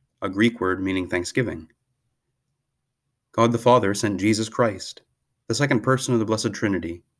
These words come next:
into the world to walk among us, to show us how to live, and to die for us, that we could be reconciled to him and have the opportunity to share in his life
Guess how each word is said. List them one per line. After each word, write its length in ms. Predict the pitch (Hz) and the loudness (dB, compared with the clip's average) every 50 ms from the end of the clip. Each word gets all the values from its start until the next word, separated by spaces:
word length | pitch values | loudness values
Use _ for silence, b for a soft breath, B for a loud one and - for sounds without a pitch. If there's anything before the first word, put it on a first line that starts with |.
| _ _ _ _ _ _ _ _ - | _ _ _ _ _ _ _ _ -2
into 220 | 110 117 113 - | 0 0 0 2
the 80 | 120 107 | 0 0
world 500 | 98 104 110 110 110 113 113 120 117 - | 2 4 4 4 4 4 2 -2 -8 -8
to 100 | - 110 | -4 0
walk 240 | 104 104 107 107 113 | 2 2 2 2 0
among 260 | 107 95 87 85 87 | -2 -2 -2 -2 -4
us, 320 | 87 87 - - - - _ _ _ _ _ _ _ _ _ _ _ _ _ _ | -8 -8 -12 -14 -16 -18 _ _ _ _ _ _ _ _ _ _ _ _ _ _
to 60 | - - | -8 -2
show 200 | - 120 113 113 | 2 4 4 4
us 140 | 110 - | 4 4
how 80 | - 104 | 2 2
to 80 | 98 92 | 2 4
live, 480 | 104 117 110 95 90 92 90 - - _ _ _ _ _ _ _ - | 4 4 4 2 0 -2 -6 -12 -20 _ _ _ _ _ _ _ -8
and 100 | 104 101 | -6 -4
to 60 | 104 | -2
die 240 | 92 95 92 98 95 | 0 2 2 2 0
for 180 | 95 - 87 87 | 0 0 -2 -2
us, 300 | 85 - - - - _ _ _ _ _ _ _ _ _ _ _ _ _ _ _ _ _ _ _ _ _ _ - | -2 -4 -8 -16 -16 _ _ _ _ _ _ _ _ _ _ _ _ _ _ _ _ _ _ _ _ _ _ 0
that 100 | 98 95 | 4 6
we 120 | 113 117 | 6 6
could 120 | 117 117 101 | 6 4 2
be 100 | 101 95 | 2 4
reconciled 680 | 95 123 147 143 - 104 87 - - 90 85 85 85 82 | 4 4 4 4 2 0 0 0 0 0 0 -2 -4 -4
to 140 | - 85 80 | -6 -8 -8
him 240 | 80 82 87 82 _ _ _ _ _ _ _ _ _ _ _ _ _ _ _ _ _ _ _ - | -8 -8 -12 -14 _ _ _ _ _ _ _ _ _ _ _ _ _ _ _ _ _ _ _ -6
and 80 | 95 | 0
have 140 | 110 117 107 | 0 2 4
the 60 | 117 | 6
opportunity 600 | 117 117 - - - - 135 131 123 107 98 98 95 | 4 4 2 -2 -2 2 4 6 6 6 6 4 0
to 140 | - - - | -2 -4 -6
share 320 | - - 135 135 127 101 | -2 2 2 2 4 2
in 80 | 92 - | 0 -2
his 200 | 101 90 - 95 | -2 -2 -2 0
life 460 | 104 123 135 113 - - - - | 2 2 2 0 -2 -6 -16 -20